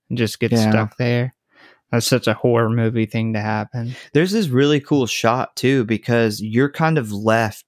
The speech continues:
Speaker 2: like, the shot, the camera stays on Richard's dead body, which is laying in this stairwell.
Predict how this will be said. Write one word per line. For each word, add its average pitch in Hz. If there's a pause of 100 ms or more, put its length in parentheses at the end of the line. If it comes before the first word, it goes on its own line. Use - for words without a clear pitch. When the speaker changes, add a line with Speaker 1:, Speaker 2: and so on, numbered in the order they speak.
Speaker 2:
like, 107
the 104
shot, 110
the 107
camera 139
stays 110
on 104
Richard's 107
dead 98
body, 113
which 95
is 95
laying 101
in 95
this 92
stairwell. 101